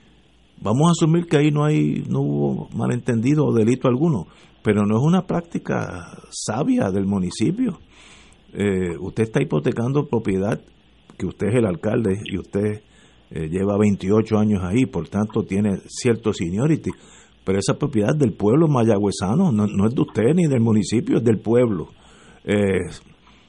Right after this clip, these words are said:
caso feo, como, como ahora el, el que tiene, el que hizo el préstamo con mucho derecho, y si va al tribunal va a ganar el caso. Yo le presté dos o tres,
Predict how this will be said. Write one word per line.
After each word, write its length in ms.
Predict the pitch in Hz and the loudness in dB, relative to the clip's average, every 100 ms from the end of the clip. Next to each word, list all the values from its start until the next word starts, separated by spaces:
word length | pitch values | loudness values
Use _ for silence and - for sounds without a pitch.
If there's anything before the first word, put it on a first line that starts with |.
| _ _ _ _ _ _ _ _ - | _ _ _ _ _ _ _ _ -6
caso 300 | - - 233 | -4 0 0
feo, 440 | 202 - 92 120 202 | 0 -4 0 2 2
como, 400 | 151 165 165 - | 2 0 0 -2
como 320 | - 147 180 175 | -2 2 4 4
ahora 380 | 180 185 180 - | 4 4 2 2
el, 400 | 127 131 110 - | 2 4 2 0
el 280 | 117 113 110 | 4 4 4
que 120 | 117 | 0
tiene, 460 | 98 139 165 175 156 | 2 2 4 4 4
el 180 | 120 113 | 2 2
que 100 | 131 | 2
hizo 180 | 139 | 4
el 100 | 170 160 | 2 4
préstamo 500 | 190 190 123 113 - | 2 2 0 0 2
con 160 | 117 | 4
mucho 540 | 107 117 196 240 190 131 | 6 8 8 8 8 8
derecho, 800 | 117 117 190 202 160 170 254 - - - - | 8 10 10 10 8 8 8 0 -20 -20 -12
y 60 | - | -2
si 160 | 127 | 2
va 100 | 110 | 4
al 140 | 139 151 | 4 6
tribunal 440 | 165 147 - 131 | 6 8 4 4
va 60 | 120 | 4
a 140 | 143 | 4
ganar 180 | 127 139 | 4 4
el 140 | 135 - | 2 2
caso. 440 | - 262 151 139 - - - - - | 2 2 2 0 -4 -20 -20 -20 -2
Yo 160 | 101 | 4
le 100 | 127 | 6
presté 380 | 147 151 143 160 | 8 6 4 6
dos 200 | 156 156 | 8 8
o 100 | 151 | 8
tres, 280 | 151 160 151 | 6 4 4